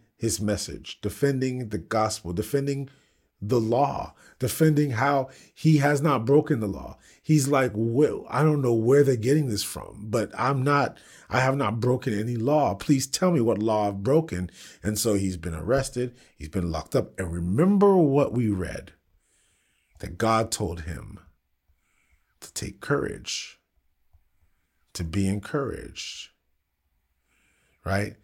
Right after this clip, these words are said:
To be encouraged because this type of oppression, opposition, accusation would bring him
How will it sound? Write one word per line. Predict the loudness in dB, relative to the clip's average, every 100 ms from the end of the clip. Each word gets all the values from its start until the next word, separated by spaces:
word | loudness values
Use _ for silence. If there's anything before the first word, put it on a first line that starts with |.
| _ _ _ _ _ _ _ -16 -16 -16 _
To | -4
be | 0 2
encouraged | 0 -2 0 2 2 -2
because | -6 -4 -4 -4 -6 -12 _ _ _ _ _ _ _ _ _ _ _ -16
this | -10 -6 0 6 6 6 2 -2 -4 -10
type | -2 0 -2 -4
of | -6
oppression, | -6 -10 -12 -8 -10 -10 -18 _ _ _ _ _ _ _ _ _ _ _
opposition, | 2 2 2 -2 -4 -6 -10 -14 -18 _ -18 -16 -14 -16 _ 0
accusation | 0 2 -2 0 0 0 -4 -6 -12 -18 _ _ _ _ _ _ _ _ _ _ _ _ _ _ _
would | -2 0 -2
bring | -2 0 0 -2
him | -8 -12 -12 -12 -14